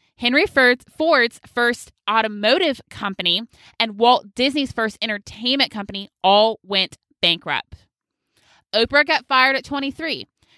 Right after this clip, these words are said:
Two Chainz rebranded himself and became the man at thirty-five. Jim Carrey was literally booed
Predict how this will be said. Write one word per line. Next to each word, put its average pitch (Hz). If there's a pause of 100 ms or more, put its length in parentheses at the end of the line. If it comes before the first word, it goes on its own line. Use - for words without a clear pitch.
(300)
Two 285
Chainz 302
rebranded 262
himself 294
and 240
became 247
the 202
man 220
at -
thirty-five. 202 (680)
Jim 269
Carrey 277
was 262
literally 220 (200)
booed 254